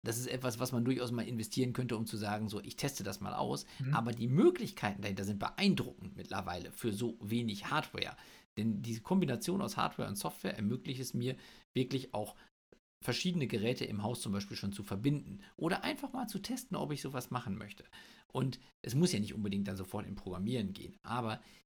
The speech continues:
Speaker 1: das technische Verständnis, wie Hard- und Software miteinander interagiert, wie Prozesse geplant werden können,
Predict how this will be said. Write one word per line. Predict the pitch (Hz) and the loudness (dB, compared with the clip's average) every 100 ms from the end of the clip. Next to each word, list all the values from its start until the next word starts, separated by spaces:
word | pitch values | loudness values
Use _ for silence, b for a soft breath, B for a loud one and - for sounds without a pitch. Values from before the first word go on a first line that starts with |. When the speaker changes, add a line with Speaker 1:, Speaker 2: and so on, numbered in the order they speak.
| _ _ - | _ _ -4
Speaker 1:
das | 98 - - | -4 -4 -4
technische | - 202 202 180 160 | 0 0 0 -2 0
Verständnis, | - - 156 151 - - - _ _ - | -2 -2 -2 -4 -8 -10 -10 _ _ -8
wie | 98 113 151 151 - _ - | -4 0 0 -2 -6 _ -4
Hard- | 110 117 | -2 -2
und | 120 | -4
Software | 107 156 147 - 95 | -4 -2 -2 -2 -2
miteinander | 95 98 98 95 - | -2 -2 -2 -2 -4
interagiert, | 98 - 92 98 98 - - B - | -6 -6 -6 -6 -6 -6 -12 B -4
wie | 120 | -4
Prozesse | 117 113 113 175 170 139 | -2 -2 2 2 2 0
geplant | 110 - 98 92 110 | -2 -4 -4 -4 -6
werden | 101 92 95 | -8 -8 -6
können, | 98 87 | -6 -8